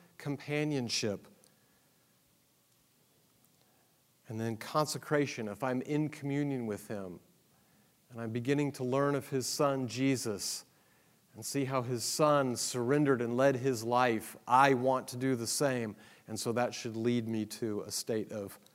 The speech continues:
not just cleansing and communion, but consecration.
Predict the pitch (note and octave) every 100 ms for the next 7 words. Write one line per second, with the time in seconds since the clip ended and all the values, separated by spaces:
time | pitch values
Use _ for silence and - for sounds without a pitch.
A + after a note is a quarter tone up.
0 | _ _ _ - A2+ C3 C#3 B2+ - -
1 | D3+ B2+ A#2+ A2 G#2 G2+ - B2+ B2+ A#2
2 | G2+ F#2+ G2 - - B2 - - - G#2+
3 | G#2 - F2